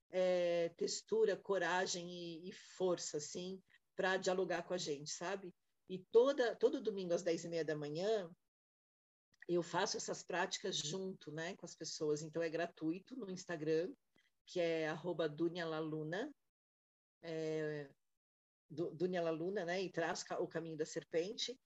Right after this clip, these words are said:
E às dez e meia da manhã tem lá práticas gratuitas, onde na, numa live eu falo,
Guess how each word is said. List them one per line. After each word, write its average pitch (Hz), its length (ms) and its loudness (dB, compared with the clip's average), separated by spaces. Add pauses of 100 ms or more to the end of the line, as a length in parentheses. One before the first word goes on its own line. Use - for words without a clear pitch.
(300)
E 196 80 6
às 190 120 6
dez 214 200 4
e - 40 -6
meia 220 120 2
da 202 120 2
manhã 196 520 0 (300)
tem 233 160 2
lá 202 220 2
práticas 185 480 -2
gratuitas, 190 680 0
onde 170 440 -4
na, 165 160 -4
numa 180 240 -2
live 160 680 0
eu 165 280 -2
falo, 180 580 -2